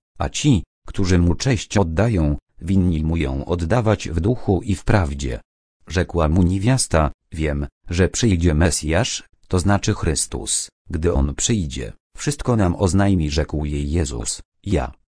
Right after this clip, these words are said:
który mówię z tobą, jestem nim". W tej właśnie chwili przyszli jego uczniowie i dziwili się, że rozmawiał z niewiastą. Nikt jednak nie rzekł: "O co pytasz?", albo: "O czym z nią rozmawiasz?".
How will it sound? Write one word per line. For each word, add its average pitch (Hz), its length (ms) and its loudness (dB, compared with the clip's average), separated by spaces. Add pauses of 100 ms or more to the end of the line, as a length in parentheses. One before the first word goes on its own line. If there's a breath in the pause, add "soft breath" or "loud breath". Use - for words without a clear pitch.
(100)
który 101 340 0
mówię 131 380 2
z - 100 -2
tobą, 90 460 2 (220)
jestem 143 420 4
nim". 71 360 0 (480)
W - 80 -8
tej 85 180 0
właśnie 104 400 0
chwili 101 420 -2
przyszli 120 460 -2
jego 104 320 2
uczniowie 92 600 0
i 92 300 -2
dziwili 92 420 0
się, 71 300 -4 (220)
że 92 160 4
rozmawiał 98 680 2
z 92 100 -2
niewiastą. 85 760 -2 (500)
Nikt 143 360 2
jednak 80 460 0
nie 107 140 2
rzekł: 101 520 0 (220)
"O 131 120 0
co 139 180 2
pytasz?", 92 500 0 (480)
albo: 65 500 -4 (220)
"O 127 80 -2
czym 104 280 0
z 69 80 -2
nią 76 280 0
rozmawiasz?". 78 720 0